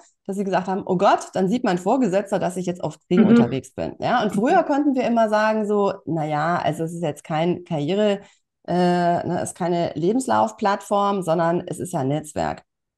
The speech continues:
Speaker 1: Wenn
Speaker 2: Genau.
Speaker 1: wir jetzt auf die Neupositionierung gucken, dann ist es, glaube ich, eher so, dass wenn man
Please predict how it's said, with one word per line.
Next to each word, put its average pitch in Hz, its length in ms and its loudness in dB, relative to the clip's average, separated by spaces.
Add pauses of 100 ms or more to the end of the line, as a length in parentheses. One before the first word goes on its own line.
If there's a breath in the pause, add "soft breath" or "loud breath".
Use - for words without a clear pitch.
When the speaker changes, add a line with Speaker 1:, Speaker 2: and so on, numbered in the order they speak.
(240)
Speaker 1:
Wenn 233 220 4
Speaker 2:
Genau. 254 60 2
Speaker 1:
wir 226 320 4
jetzt 190 480 -2
auf 185 160 2
die 190 80 -2
Neupositionierung 254 840 0
gucken, 247 340 -2
dann 208 120 0
ist 220 120 -6
es, 226 140 -8
glaube 196 260 0
ich, - 160 -10
eher 262 260 0
so, 262 480 0
dass 196 260 -2
wenn 196 140 4
man 233 400 2